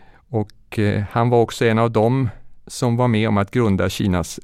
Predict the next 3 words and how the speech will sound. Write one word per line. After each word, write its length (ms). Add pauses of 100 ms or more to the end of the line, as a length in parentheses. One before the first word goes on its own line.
kommunistiska 640
parti 480 (760)
nittonhundratjugoett. 760